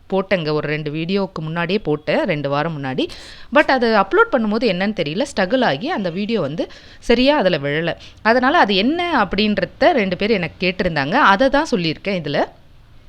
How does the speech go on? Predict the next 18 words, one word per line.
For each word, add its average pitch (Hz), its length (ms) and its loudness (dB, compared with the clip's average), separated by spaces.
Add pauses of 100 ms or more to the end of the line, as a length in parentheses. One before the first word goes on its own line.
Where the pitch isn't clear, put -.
(220)
So 233 180 2
வீடியோலும் 277 500 4
சொன்னேன், 220 320 0 (320)
but 214 120 0
அவங்களுக்கு 196 400 0
புரியல 247 480 4
அப்படின்றதுனால 175 580 -2 (420)
இதை 226 200 2
ஃபஸ்ட்டு 196 440 -4
உங்களுக்கு 190 420 -4
சொல்லிடலாம் 185 460 0
அப்படின்ட்டு. 139 480 -6
நான் 185 360 -2
கரெக்டா 254 360 2
அப்லோட் 302 260 0
பண்ணும்போது 247 340 0
அது 240 220 2
என்னன்னு 220 240 -2